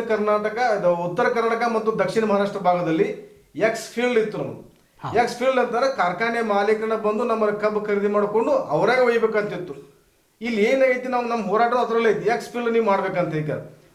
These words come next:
Speaker 1: ಅದನ್ನು ಬಿಟ್ಬಿಟ್ರು. ಈಗ ಎರಡನೇದಾಗ ಏನಿದ್ರು ಹೇಳಿದ್ರಲ್ಲ ಎಫ್ ಆರ್ ಪಿ ಅಂತೇಳಿ, ಇದು ಸಮಾಧಾನಕರ ಸಂಗತಿ ಅಲ್ಲ. ಯಾಕಂತ ಕೇಳಿದ್ರೆ ಇಲ್ಲಿ ಸಾಗಾಣಿಕೆ ಮತ್ತು ಕಟಾವು ವೆಚ್ಚ ಸೇರಿ ಕೊಡ್ಬೇಕಾಗೈತಿ. ನಾವೇನು ಕೇಳ್ತೇವೆ ಕಾರ್ಖಾನೆ ಮಾಲೀಕರನ್ನ, ಎಫ್ ಆರ್ ಪಿ ಪ್ರಕಾರ ನೀವು ಒಪ್ಕೊಂಡ್ರು ಸಹಿತ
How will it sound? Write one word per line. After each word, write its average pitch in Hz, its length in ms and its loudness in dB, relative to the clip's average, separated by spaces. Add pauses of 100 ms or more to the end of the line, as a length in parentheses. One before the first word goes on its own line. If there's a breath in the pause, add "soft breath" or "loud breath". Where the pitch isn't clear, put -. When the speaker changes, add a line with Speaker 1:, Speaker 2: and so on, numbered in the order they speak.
(120)
Speaker 1:
ಅದನ್ನು 233 340 2
ಬಿಟ್ಬಿಟ್ರು. 202 420 -2
ಈಗ 208 200 -2
ಎರಡನೇದಾಗ 233 460 2
ಏನಿದ್ರು 233 460 2
ಹೇಳಿದ್ರಲ್ಲ 214 480 2
ಎಫ್ 180 220 0
ಆರ್ 220 160 0
ಪಿ 214 60 -2
ಅಂತೇಳಿ, 175 720 -2
ಇದು 208 120 -8
ಸಮಾಧಾನಕರ 190 640 0
ಸಂಗತಿ 165 360 -2
ಅಲ್ಲ. 151 160 0 (480 soft breath)
ಯಾಕಂತ 220 460 0
ಕೇಳಿದ್ರೆ 165 340 2 (380 loud breath)
ಇಲ್ಲಿ 233 260 -4
ಸಾಗಾಣಿಕೆ 214 640 2
ಮತ್ತು 214 300 -2
ಕಟಾವು 202 400 2
ವೆಚ್ಚ 208 180 0 (100)
ಸೇರಿ 202 180 4
ಕೊಡ್ಬೇಕಾಗೈತಿ. 190 540 -4
ನಾವೇನು 214 400 0
ಕೇಳ್ತೇವೆ 226 320 0
ಕಾರ್ಖಾನೆ 196 340 0
ಮಾಲೀಕರನ್ನ, 180 480 0 (640 soft breath)
ಎಫ್ 147 280 -2
ಆರ್ 247 180 4
ಪಿ 262 100 -2
ಪ್ರಕಾರ 233 320 0
ನೀವು 233 200 0
ಒಪ್ಕೊಂಡ್ರು 254 440 2
ಸಹಿತ 190 320 0